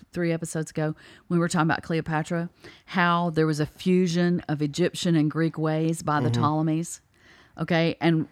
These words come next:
Speaker 1: and we saw when we were talking about the Jews and, and, and how the Jews were pushing back against Hellenism, and then how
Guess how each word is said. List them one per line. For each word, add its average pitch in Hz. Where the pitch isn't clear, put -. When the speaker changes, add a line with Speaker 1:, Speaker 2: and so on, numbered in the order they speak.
Speaker 1:
and 165
we 165
saw 165
when 160
we 165
were 165
talking 160
about 143
the 151
Jews 170
and, 143
and, -
and 156
how 160
the 151
Jews 170
were 151
pushing 170
back 151
against 165
Hellenism, 165
and 143
then 147
how 143